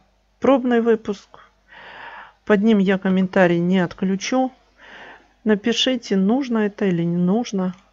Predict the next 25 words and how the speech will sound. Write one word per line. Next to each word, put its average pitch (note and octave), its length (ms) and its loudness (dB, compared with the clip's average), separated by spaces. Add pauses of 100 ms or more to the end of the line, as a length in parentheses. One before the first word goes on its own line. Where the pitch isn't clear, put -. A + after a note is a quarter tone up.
(1600)
А, E3 340 -4
если E3 680 -4
хотите A#3 420 0
в G#3+ 60 2
онлайн A#3+ 400 4
режиме F3 440 2
всё - 280 -2
это D#3+ 460 -2
воспринимать, F3 840 -2
приходите, G3+ 600 0
пожалуйста, F3+ 880 -2
на F3 400 0
канал. F#3 560 -2 (640)
Основная G3 560 2
трансляция F#3 1080 0 (360)
идёт F3 400 -2
на F3 120 0
Гудгейме. G3+ 580 0
Здесь F#3 420 0
и F#3 80 -4
чат A3+ 240 2
для G#3 200 2
общения. G3 520 0
Добро F#3+ 260 -4
пожаловать. A#3 640 -2